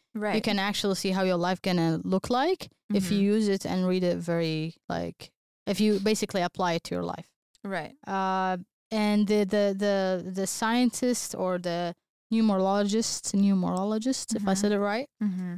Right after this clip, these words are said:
Speaker 2: uh, they have this say that saying, "Nothing happened by an accident. Everything happens
Speaker 1: Nothing
Speaker 2: because of
Speaker 1: is
Speaker 2: numbers."
Speaker 1: a coincidence.
Speaker 2: Yes,
Speaker 1: Yes,
Speaker 2: exactly.
Speaker 1: absolutely.
Speaker 2: So
Speaker 1: Everything is calculated
Speaker 2: when
Speaker 1: by
Speaker 2: you, when people are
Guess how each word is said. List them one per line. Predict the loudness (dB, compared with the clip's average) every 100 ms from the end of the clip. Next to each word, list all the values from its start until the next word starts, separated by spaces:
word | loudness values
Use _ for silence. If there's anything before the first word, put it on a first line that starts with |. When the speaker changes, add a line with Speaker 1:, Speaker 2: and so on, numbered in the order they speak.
| -6
Speaker 2:
uh, | -2 0 0 -2 -4
they | -2 0 0
have | 0 0 0
this | -2
say | -2 -2 0
that | -2 -4
saying, | -4 -4 -2 -4 -4
"Nothing | -2 -2 -2
happened | -2 -4 -4 -4 -4
by | -2
an | -4 -4
accident. | -6 -8 -6 -2 -2 -2 -10 _ _ -4
Everything | -2 -2 -2 -2 -2
happens | -4 -4 -4 -4 -4 -6 -10 _ _ _ _
Speaker 1:
Nothing | -2 0 0
Speaker 2:
because | 2 4 4
of | 4
Speaker 1:
is | 2 2
Speaker 2:
numbers." | 2 0
Speaker 1:
a |
coincidence. | 2 2 2 2 0 0 0 0 0
Speaker 2:
Yes, | -2 -4 -4
Speaker 1:
Yes, | -2 -2 0
Speaker 2:
exactly. | 0 0 -2 -2 -2
Speaker 1:
absolutely. | 0 0 2 2 2 0 -2 -2
Speaker 2:
So | 2
Speaker 1:
Everything | 4 6 4 4
is | 2 -2
calculated | -4 -4 -4 -2 0 0 2
Speaker 2:
when | 4 4 4
Speaker 1:
by | 4 4
Speaker 2:
you, | 2 0 -2 _
when | -4 2 4 4
people | 2 2 4
are | 4